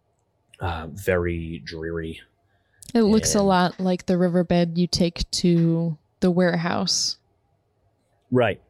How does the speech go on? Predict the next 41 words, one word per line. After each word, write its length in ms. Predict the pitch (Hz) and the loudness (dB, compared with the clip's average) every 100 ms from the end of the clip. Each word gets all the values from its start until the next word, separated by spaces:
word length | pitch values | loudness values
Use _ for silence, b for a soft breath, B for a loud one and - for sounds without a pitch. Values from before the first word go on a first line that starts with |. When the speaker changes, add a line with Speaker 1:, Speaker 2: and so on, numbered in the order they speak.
| - | -4
Speaker 1:
Except, 340 | 107 110 104 | 0 2 0
yeah, 100 | 110 98 | 2 0
except 300 | 92 98 - - | 0 -2 -2 -4
all 220 | 104 92 | -2 0
in 120 | 87 | -2
flames. 420 | - 92 73 - - | -2 -4 -4 -6 -2
You're 100 | 90 | 0
absolutely 300 | 85 85 85 | 0 0 0
right. 160 | 82 | 2
Speaker 2:
Right. 80 | 190 90 90 - | 4 4 2 -2
Speaker 1:
So 80 | _ - | _ -2
earlier, 720 | - 104 101 95 90 87 - _ _ | 0 2 2 0 0 -2 -6 _ _
earlier 400 | 104 107 98 92 | 0 2 2 2
in 340 | 92 87 87 - - | 0 -4 -8 -12 -12
a 60 | |
previous 400 | - 110 92 92 | -6 -2 0 0
episode, 340 | 92 - 98 85 | -2 -2 -4 -4
we 100 | 85 | -4
were 60 | |
talking 260 | 85 85 85 | -6 -6 -6
about 260 | 82 82 85 | -6 -6 -6
using 180 | 85 | -10
the 60 | 80 | -8
croc 240 | - 92 - | -4 -4 -2
cap. 220 | 107 - _ _ _ _ _ | -4 -4 _ _ _ _ _
It 100 | 107 | 0
almost 280 | 101 110 98 | 2 0 0
feels 200 | 113 95 | 0 0
exactly 320 | 95 95 95 | 0 0 0
the 40 | 95 | -2
Speaker 2:
Mm-hmm. 220 | 95 85 | -2 -4
Speaker 1:
same. 60 | |
We're 80 | 78 | -10
trudging 500 | - - 98 95 95 | -6 -2 -2 0 -2
through. 280 | - 98 90 | -2 0 0
We're 160 | 87 85 | 0 -2
at 60 | |
almost 260 | 87 90 90 | -2 -2 -4
waist 340 | 85 92 - | -2 -2 -4
deep 200 | - 98 - | -2 -2 0
water, 380 | 85 78 80 | -2 0 -4